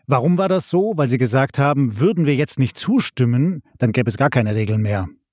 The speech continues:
Und das kann es auch nicht sein. Das kann Deutschland sich angesichts dieser Risiken nicht erlauben. Deshalb haben sie es wohl oder übel gemacht, in den sauren Apfel gebissen, aber zufrieden sind sie damit alle überhaupt nicht.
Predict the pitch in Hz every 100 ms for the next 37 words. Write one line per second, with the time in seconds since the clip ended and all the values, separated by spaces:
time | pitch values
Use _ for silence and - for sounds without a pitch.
0 | _ _ - 117 123 - 135 123 120 139
1 | 139 113 110 110 120 - 113 113 113 -
2 | 123 113 127 117 120 113 117 - - 127
3 | 127 120 101 120 131 127 110 110 - -
4 | 107 104 95 87 104 113 92 135 120 135
5 | 123 - - - 107 143 170 143 143 135
6 | 131 127 139 160 190 131 123 117 117 127
7 | 135 - 123 107 127 - 143 120 110 -
8 | 110 - 131 151 139 123 113 107 104 -
9 | - 110 - 160 147 147 147 - - 92
10 | -